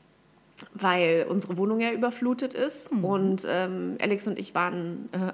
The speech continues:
Speaker 1: allein zu Hause <laughs> und es hat an der Tür geklingelt. Und ich hab durchs Wohnzimmerfenster geguckt, hab gesehen, da steht irgendwie ein Typ,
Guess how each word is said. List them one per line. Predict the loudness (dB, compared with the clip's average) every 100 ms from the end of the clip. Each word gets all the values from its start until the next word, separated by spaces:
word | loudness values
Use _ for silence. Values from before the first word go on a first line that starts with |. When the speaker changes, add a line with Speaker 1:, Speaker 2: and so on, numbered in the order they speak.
| -2
Speaker 1:
allein | -2 0 0 0
zu | -2 0
Hause | 2 2 4 4
<laughs> | 6 6 4 2 -12 -14 -18 -2
und | 2 4 4 0 -2
es | -4 -2
hat | -2 0
an |
der | -2
Tür | 0 -2
geklingelt. | -2 -2 -4 -4 -10 -20 -20 -20 -20 _ _ -10 2
Und | 4 4 0
ich | -2
hab | -2
durchs | 0 -2 -4 -12 -4
Wohnzimmerfenster | 0 2 0 0 0 0
geguckt, | -2 -2
hab | -4 -8 -10
gesehen, | -4 0 2 2
da |
steht | 0 -2 -2
irgendwie | -4 -4 -4
ein | -4
Typ, | 2 2 2